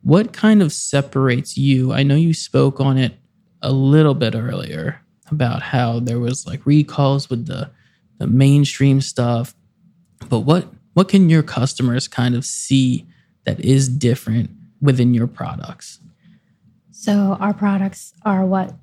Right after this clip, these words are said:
Speaker 2: is referred to as human grade ingredients. It's like the protein sources from baby food. So beef, chicken, turkey, sweet potato. It's actually baby food. The products are made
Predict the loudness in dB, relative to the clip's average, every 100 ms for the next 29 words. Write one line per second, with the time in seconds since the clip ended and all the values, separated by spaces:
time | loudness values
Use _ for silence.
0 | _ -4 -2 -2 -4 -4 -4 -6 -6 -6
1 | -2 0 0 -2 -2 -2 -2 -4 -2 -2
2 | 0 -2 0 0 -2 -4 -10 -18 _ _
3 | _ _ _ _ _ -6 -6 -6 -12 -18
4 | -20 -20 _ _ -6 -4 -6 -6 -4 -2
5 | -4 -2 -4 -4 -4 -8 -4 -4 -2 -4
6 | -4 -6 -6 -4 -4 -4 -8 _ -8 -6
7 | -4 -6 -6 -12 -14 -8 -6 -6 -8 -8
8 | -12 -14 -20 _ -4 -2 -2 -4 -6 -12
9 | -10 -4 -4 -4 -10 -8 -8 -8 -10 -12
10 | -10 -14 -18 _ _ _ _ _ _ _
11 | _ _ _ _ _ _ -8 -4 0 0
12 | -2 -2 0 2 2 0 0 -4